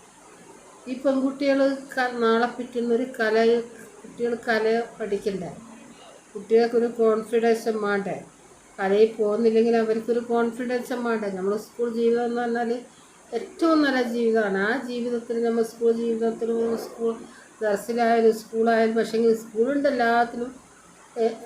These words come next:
സ്ത്രീകളായാലും പുരുഷന്മാരും എല്ലാം ഈക്വൽ തന്നെ, ആൺകുട്ടികളും പെൺകുട്ടികളും. പക്ഷേങ്കിൽ ദർസിൽ ഞാനിങ്ങനെയാണ് കണ്ടത്. ഞാൻ ഇന്നലെ പോയ എല്ലാവിടെയും അങ്ങനെയാണെന്ന് ഞാനറിയില്ല. ഇന്നലെ പോയ ദർസിൽ പിന്നെ ഈ ആൺകുട്ടികളെ മാത്രം പങ്കെടുപ്പിക്കുക.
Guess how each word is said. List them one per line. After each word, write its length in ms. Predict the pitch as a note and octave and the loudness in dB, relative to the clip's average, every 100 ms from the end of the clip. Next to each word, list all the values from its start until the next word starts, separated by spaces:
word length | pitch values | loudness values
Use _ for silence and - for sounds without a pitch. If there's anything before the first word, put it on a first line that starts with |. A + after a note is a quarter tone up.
| - | -16
സ്ത്രീകളായാലും 1040 | - A#3 A3+ A3+ A3 A3 A3 A#3 B3+ G#3+ - | 0 4 6 6 4 4 4 2 -2 -10 -6
പുരുഷന്മാരും 640 | G3 - G#3 G#3 G3+ G3+ | -6 -4 -4 -2 -2 -2
എല്ലാം 280 | A#3+ F#3+ G#3+ | -2 0 0
ഈക്വൽ 420 | G#3 G3 G#3+ G3 | 0 -4 -2 -2
തന്നെ, 260 | F#3 D#3+ D#3+ - - | -2 -4 -8 -14 -16
ആൺകുട്ടികളും 560 | F3+ F#3+ F#3+ G3+ G3+ C4 | -10 -6 -4 -2 0 0
പെൺകുട്ടികളും. 500 | A3 G3 G3 G3 G3+ | 0 -2 -2 -4 -4
പക്ഷേങ്കിൽ 380 | G3 A#3+ B3+ C4+ - - - - - - - | -6 -8 -8 -10 -12 -20 -20 -20 -20 -20 0
ദർസിൽ 400 | A3+ A3+ A3+ C#4 | 2 4 2 -2
ഞാനിങ്ങനെയാണ് 760 | C4+ B3 A#3 A#3 A3+ A3 A3 A3 | 0 2 2 4 6 6 4 2
കണ്ടത്. 400 | A3 G3 G3+ G3+ | 0 0 0 2
ഞാൻ 160 | A3+ A#3+ | 0 0
ഇന്നലെ 280 | A3+ A3+ | 0 0
പോയ 600 | A#3 - G#3+ G#3+ A3+ B3+ - G3 | -2 -4 -2 2 2 -2 -6 -2
എല്ലാവിടെയും 520 | G#3 A3+ C#4 C4+ C4+ | 2 2 2 2 2
അങ്ങനെയാണെന്ന് 440 | B3+ B3 B3 B3 | 2 -2 -2 0
ഞാനറിയില്ല. 640 | A#3 G#3+ G#3+ G3 F#3 A3+ C4 - - - A3+ | 0 0 0 -2 -2 -6 -8 -18 -20 -10 -2
ഇന്നലെ 180 | A#3+ | -2
പോയ 320 | A#3 A#3 A#3 A3+ | 0 2 2 4
ദർസിൽ 540 | G#3+ G3 G3 A3 C4 | 2 0 -2 -2 -2
പിന്നെ 400 | C4 G3 F#3+ G3 - - | -2 -2 -2 -6 -8 -10
ഈ 120 | C4 | -4
ആൺകുട്ടികളെ 580 | A#3 A#3+ C4 C4 C4 B3+ | -2 -2 -2 -4 -4 -4
മാത്രം 720 | A#3+ A#3 A#3 A#3+ A#3+ A#3+ A3+ | -2 -2 0 -2 -4 -4 -4
പങ്കെടുപ്പിക്കുക. 760 | A3 G3 F#3+ F#3 F3 E3+ G3+ | -2 -2 -2 -6 -8 -8 -8